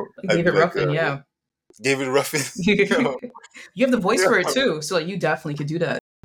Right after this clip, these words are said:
Speaker 2: Oh, I appreciate that. I also got the madness for it too, so
Speaker 1: <laughs>
Speaker 2: probably would have matched that at the time too.
Speaker 1: No, yeah.
Speaker 2: Oh my God. Yeah, that would have been a,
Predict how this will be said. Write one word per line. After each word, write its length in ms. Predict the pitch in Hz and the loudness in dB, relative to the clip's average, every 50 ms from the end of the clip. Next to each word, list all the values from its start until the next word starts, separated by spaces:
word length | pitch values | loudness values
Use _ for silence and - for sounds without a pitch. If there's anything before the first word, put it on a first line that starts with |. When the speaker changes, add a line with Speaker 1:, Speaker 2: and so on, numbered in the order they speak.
| - _ _ _ _ _ - | -20 _ _ _ _ _ -6
Speaker 2:
Oh, 80 | 113 | -2
I 120 | 107 104 98 | 0 0 0
appreciate 520 | 104 101 - 139 135 127 135 120 113 - | 0 0 -2 0 0 2 2 0 0 2
that. 220 | 110 95 85 - - _ - _ _ _ _ _ _ _ - | 0 0 0 -2 -6 _ -20 _ _ _ _ _ _ _ -8
I 100 | 110 107 | -6 -4
also 200 | 120 131 - 139 | -4 -4 -2 0
got 160 | 123 123 113 | 0 0 0
the 60 | 107 | -2
madness 400 | 98 98 107 117 117 101 92 - | -4 -2 -2 -2 -4 -4 -6 -6
for 180 | - - 95 87 | -6 -6 -6 -8
it 100 | 90 90 | -8 -8
too, 200 | - - 107 101 233 | -10 -4 2 4 4
so 120 | 220 - 98 - - - - - - - - - - - | 4 4 2 0 0 -2 -8 -10 -12 -16 -16 -14 -16 -18
Speaker 1:
<laughs> 460 | - _ - - - - - - - | -18 _ -20 -20 -14 -12 -10 -4 -2
Speaker 2:
probably 220 | - 139 135 151 | 0 0 0 -2
would 140 | 151 135 123 | -6 -8 -10
have 120 | 117 101 101 | -10 -10 -8
matched 280 | 110 117 123 - - - | -8 -8 -8 -8 -8 -8
that 140 | 95 92 | -8 -8
at 120 | - - - | -8 -10 -10
the 80 | - | -10
time 280 | - - - - - - | -10 -8 -8 -8 -8 -10
too. 160 | - - - 170 | -8 -4 -2 0
Speaker 1:
No, 120 | 160 156 | 0 0
yeah. 360 | 151 - - - - 185 156 147 - - | 2 0 0 0 -2 -4 -6 -6 -6 -4
Speaker 2:
Oh 100 | 120 113 | -4 -4
my 120 | 98 85 | -4 -4
God. 300 | 80 90 87 85 82 78 - - - - - _ _ _ - | -4 -2 0 0 0 -2 -4 -10 -20 -20 -20 _ _ _ -6
Yeah, 240 | - 123 127 110 90 | -2 0 0 0 0
that 160 | - 110 127 | 0 0 2
would 100 | 135 123 | 2 0
have 100 | 117 98 | 0 -2
been 140 | 104 98 98 | -4 -8 -8
a, 160 | 92 87 | -8 -10